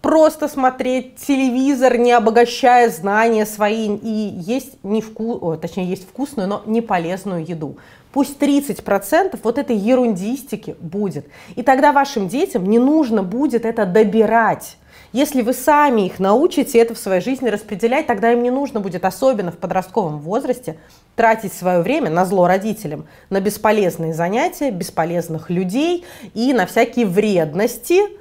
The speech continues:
в еде или в литературе или в кино. Поэтому научите детей этому сами, привнесите сами это в свою жизнь, и вам не придётся бороться, когда дети естественным образом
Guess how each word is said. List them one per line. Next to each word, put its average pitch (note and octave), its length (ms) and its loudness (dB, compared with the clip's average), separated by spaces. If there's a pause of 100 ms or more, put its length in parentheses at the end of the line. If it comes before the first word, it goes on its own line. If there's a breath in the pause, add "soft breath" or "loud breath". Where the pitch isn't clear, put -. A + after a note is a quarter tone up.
(380 loud breath)
в D#3+ 120 -6
еде A3 720 0
или D3+ 560 -6 (160)
в E3+ 60 -6
литературе F3+ 840 -2
или F#3+ 240 -6
в - 140 -12
кино. C#3+ 400 -10 (320 soft breath)
Поэтому A#3 500 2
научите A#3+ 580 -2
детей F3+ 340 -4
этому D#3 220 -8
сами, D#4 380 0
привнесите A3+ 680 0
сами F3 340 -2
это - 140 -14
в - 60 -18
свою E3 360 -6
жизнь, E4+ 360 -4 (320 loud breath)
и G#3+ 60 -4
вам G#3+ 200 2
не G#3 60 0
придётся G#3 480 -4
бороться, F3+ 880 0 (100)
когда G3 300 -2
дети B3 340 -2
естественным G3 1040 -2
образом F#3+ 500 -4